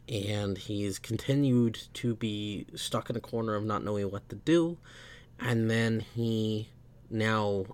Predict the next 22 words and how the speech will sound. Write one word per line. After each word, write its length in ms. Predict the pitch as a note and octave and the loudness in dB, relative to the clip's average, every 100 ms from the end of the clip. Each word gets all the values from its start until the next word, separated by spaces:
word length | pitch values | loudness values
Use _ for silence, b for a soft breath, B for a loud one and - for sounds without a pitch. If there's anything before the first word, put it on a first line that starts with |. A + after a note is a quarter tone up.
| - | -8
uh, 540 | G#2 G2+ G2 F#2+ F#2+ - - - A#2 | -2 0 0 -2 -4 -6 -12 -16 -10
figures 320 | - A#2 G#2+ | -6 -2 -2
out 140 | G#2+ | 0
what 120 | G#2+ G#2+ | -2 -2
he 100 | G2+ | -2
has 160 | G2 - | -4 -6
to 80 | |
do, 180 | G2 F#2+ | -2 -2
and 80 | F#2 | -2
he 120 | G2+ | -4
becomes, 580 | F#2+ G#2+ G#2+ F#2+ F#2+ - - | -6 -4 -4 -2 -4 -8 -6
uh, 300 | G2 F#2 F#2+ - B B B | -4 -4 -6 -10 B B B
Abraham 480 | A2+ A2 G#2+ G#2+ G2+ | 0 2 2 2 0
Lincoln, 680 | G2 - D3 C#3+ C3+ C3+ C3 B B B B | -2 2 4 6 4 0 -2 B B B B
who, 480 | - A#2+ A2+ G#2+ A2 - | 0 2 2 2 0 -2
uh, 320 | A2 G#2+ G#2+ - | -2 -2 -2 -2
is, 500 | G#2+ G#2 G2 - - | 0 0 -2 -4 -6
uh, 400 | A2 F#2+ D#2 C2+ - | -4 -2 -2 -4 -6
<laughs> 100 | A2 | -4
you 500 | C3 A#2+ C3 A2+ A2 | 0 4 4 6 4
know, 300 | G#2 G2 G2+ - | 2 0 -2 -2
obviously 460 | G#2+ G#2+ - G2+ | -2 -2 -2 -2